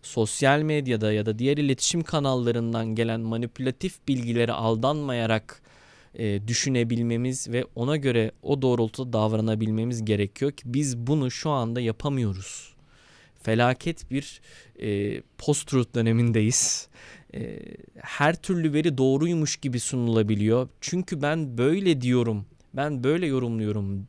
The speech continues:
denerek, e, başta tüketim olmak üzere fikri,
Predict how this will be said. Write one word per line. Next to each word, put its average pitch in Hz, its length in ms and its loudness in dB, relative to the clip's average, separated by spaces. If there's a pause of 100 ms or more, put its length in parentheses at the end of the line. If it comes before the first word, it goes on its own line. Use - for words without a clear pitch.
(140)
denerek, 131 540 -2 (440)
e, 104 340 -2 (760)
başta 113 280 0
tüketim 139 440 -4
olmak 113 380 -4
üzere 110 360 -2 (880)
fikri, - 440 0